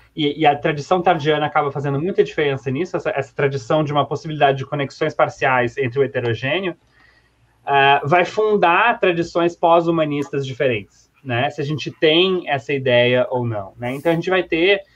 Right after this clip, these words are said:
se a gente fosse simplificar a uns termos da moda, talvez a gente pudesse dizer que a gente tem tra-, uma tradição pós-humanista, que é a tradição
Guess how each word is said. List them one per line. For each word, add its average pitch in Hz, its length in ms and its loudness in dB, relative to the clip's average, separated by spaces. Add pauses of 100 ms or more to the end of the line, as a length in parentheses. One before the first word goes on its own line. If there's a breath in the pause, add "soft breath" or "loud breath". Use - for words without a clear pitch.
(280 soft breath)
se - 120 -10
a 143 40 -4
gente 151 160 -2
fosse 170 240 2
simplificar 165 760 0
a 135 80 2
uns 127 140 -4
termos 143 340 0
da 131 100 0
moda, 131 580 2 (280 soft breath)
talvez 151 260 2
a 170 40 2
gente 175 160 -2
pudesse 170 340 0
dizer 165 360 -2
que 190 60 -2
a 180 60 0
gente 170 180 -6
tem 170 240 -2
tra-, 175 240 -6
uma 185 240 2
tradição 180 400 -2
pós-humanista, 151 800 0
que 147 140 -6
é 156 40 4
a 147 40 0
tradição 139 640 -2